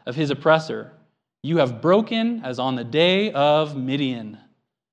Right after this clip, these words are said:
For every boot of the tramping warrior in battle tumult, and every garment rolled in blood, will be burned as fuel for the fire.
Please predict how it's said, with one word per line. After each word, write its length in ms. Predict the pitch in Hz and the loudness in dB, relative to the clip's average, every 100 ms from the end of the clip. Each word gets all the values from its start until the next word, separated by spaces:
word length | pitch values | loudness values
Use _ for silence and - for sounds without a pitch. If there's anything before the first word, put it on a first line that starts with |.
| _ _ | _ _
For 240 | - 117 - | -10 -8 2
every 280 | 180 208 214 | 2 4 2
boot 340 | 202 226 240 | 2 2 0
of 80 | 139 | -6
the 80 | 131 | -6
tramping 500 | 175 185 202 208 190 | -2 -2 0 -2 2
warrior 380 | 190 190 208 | 4 4 4
in 140 | 202 185 | 2 4
battle 320 | 165 180 185 | 6 6 4
tumult, 580 | 185 190 151 135 - - - _ _ - | 0 -4 -2 -4 -8 -18 -20 _ _ -12
and 140 | 123 | -6
every 320 | 160 185 214 | 0 2 2
garment 440 | 202 202 202 208 143 | 4 4 4 2 2
rolled 300 | 160 202 214 | 2 4 2
in 120 | 202 | 0
blood, 380 | 139 123 117 - _ _ _ _ | -2 -4 -6 -14 _ _ _ _
will 120 | 127 | -6
be 140 | 127 170 | -2 -2
burned 580 | 143 175 202 185 196 190 | 2 4 4 2 0 -2
as 280 | 147 131 | -2 -4
fuel 680 | - - 233 139 123 135 - _ _ _ _ _ | -10 -4 -2 0 -4 -10 -16 _ _ _ _ _
for 160 | 151 | -4
the 80 | 147 | -2
fire. 480 | 147 143 147 123 | 0 4 4 2